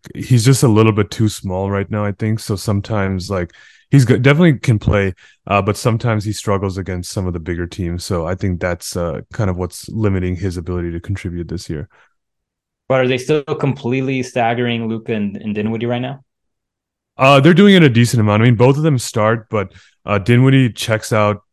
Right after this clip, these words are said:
Speaker 1: kind of, you know, a little midway or a little bit less than midway into the first quarter. Um,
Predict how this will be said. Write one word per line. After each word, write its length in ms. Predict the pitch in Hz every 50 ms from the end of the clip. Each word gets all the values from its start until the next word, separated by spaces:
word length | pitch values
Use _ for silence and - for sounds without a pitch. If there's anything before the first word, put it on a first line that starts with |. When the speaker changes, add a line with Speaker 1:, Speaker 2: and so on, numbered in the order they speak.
| _
Speaker 1:
kind 200 | - 127 110 104
of, 160 | 101 95 90 - _ _ _ _ _ _ _ _ _ _ _ _ _ _ _ _ _
you 140 | - 123 113
know, 340 | 101 95 92 92 90 69 73
a 60 | 104
little 220 | 113 117 113 98
midway 760 | 113 110 - 95 80 82 135 123 127 127 120 120 131 131 127
or 140 | 127 123 120
a 40 | 113
little 240 | 107 107 113 110 107
bit 240 | 95 107 101 - -
less 240 | 98 104 104 101
than 160 | - - 110 98
midway 380 | 101 98 98 101 101 98 98
into 140 | 95 95 104
the 80 | 92 95
first 300 | - - 101 95 95 -
quarter. 420 | - 110 101 98 98 98 98 95 - - - - - _ _ _ -
Um, 380 | - 101 95 95 92 87 -